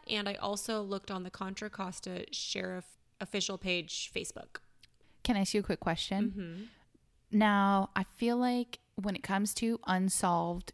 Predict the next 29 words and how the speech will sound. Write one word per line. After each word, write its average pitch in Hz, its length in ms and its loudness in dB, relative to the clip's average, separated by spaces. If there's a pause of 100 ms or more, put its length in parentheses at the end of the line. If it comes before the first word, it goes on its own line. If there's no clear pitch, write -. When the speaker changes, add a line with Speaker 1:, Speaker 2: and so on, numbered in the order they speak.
Speaker 2:
cases, 170 680 -2 (320)
there 180 340 2
are 175 60 2
two 226 420 0
types - 640 -4
of 180 200 -2
people. - 420 -4 (100)
There 190 280 0
are - 20 2
Speaker 1:
Mm-hmm. 196 60 -2
Speaker 2:
people 190 240 0
that - 160 -4
like 180 260 0
unsolved 226 400 4
cases, 240 680 2
and 180 140 0
there 175 100 2
are 175 40 0
people 185 280 2
that 180 220 -2
don't 180 400 4
like 165 480 0
unsolved 165 400 2
cases 156 320 -4
because - 480 -6 (840)
there's 170 220 2
more 160 380 4
questions 156 440 -2
than - 100 -6